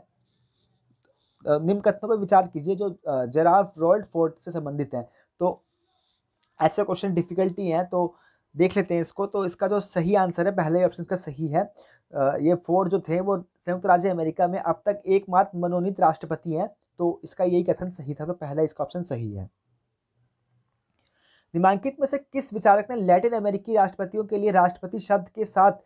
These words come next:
निर्वाचित राजा शब्दावली का प्रयोग किया? तो ये किया है सिमोन बोली-, बोलियावर ने ये किया है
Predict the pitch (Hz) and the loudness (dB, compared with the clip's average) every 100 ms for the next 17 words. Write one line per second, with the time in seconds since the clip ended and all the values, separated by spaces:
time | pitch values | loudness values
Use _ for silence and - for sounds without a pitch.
0 | _ _ 156 160 180 180 - 190 202 190 | _ _ -2 2 4 2 0 2 2 -2
1 | 180 170 175 196 190 - 170 190 185 165 | 2 4 4 2 0 -2 0 0 0 2
2 | 139 110 _ _ _ 208 202 - 151 208 | 2 2 _ _ _ -4 -4 -6 -6 -6
3 | 226 202 180 214 - 185 175 208 214 _ | -2 4 4 4 -4 -6 -2 -2 -4 _
4 | _ _ 151 175 185 196 190 - 160 143 | _ _ 4 4 6 2 0 -4 -10 -2
5 | 170 175 190 180 170 202 180 190 185 196 | -2 0 2 2 2 0 0 -4 -4 -6
6 | - 147 135 113 180 | -8 -4 -4 -2 -4